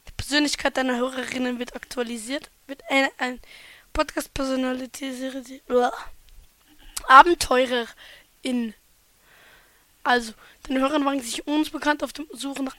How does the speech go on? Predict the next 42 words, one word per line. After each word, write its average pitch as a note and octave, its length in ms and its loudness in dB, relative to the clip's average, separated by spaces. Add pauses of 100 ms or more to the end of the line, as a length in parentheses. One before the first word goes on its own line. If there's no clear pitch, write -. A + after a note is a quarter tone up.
außergewöhnlichen D4 640 4
Podcasts. - 540 2
Ja, C#4 180 6 (120)
ich - 180 -4
schwöre, D4+ 280 4
Digga, C4+ 380 4
mein C4 160 -2
Podcast - 420 0
ist - 100 -12
so - 60 -8 (120)
außergewöhnlich, C4 720 6
Brudi. C4+ 260 -4
Ich C4 120 -8
bin C#4 140 -2
nicht - 160 -6 (120)
einer C#4 260 8
von B3+ 220 -14
tausend, C4 580 6
die B3+ 60 -12
das A#3 200 -6
machen. A#3+ 440 -2 (400)
Nicht C4 160 -2
Spaß, B3 340 4
Retalk. A#3+ 400 -4 (480)
Aber B3 140 4
es C4 100 0
gibt C4 160 -4
halt A#3+ 160 0
so, A#3 260 -6 (240)
ja, A#3+ 200 -6 (600)
darüber A#3+ 320 -4
rede A3+ 180 -6
ich G#3+ 60 -12
jetzt A#3 200 -12
nicht. - 200 -10 (260)
Was - 160 0
haben C4 200 8
wir? A3+ 160 -2 (840)
Das - 220 -10
drei D#4 360 8
Umfragen, B3 520 6
sechsundsiebzig B3 800 0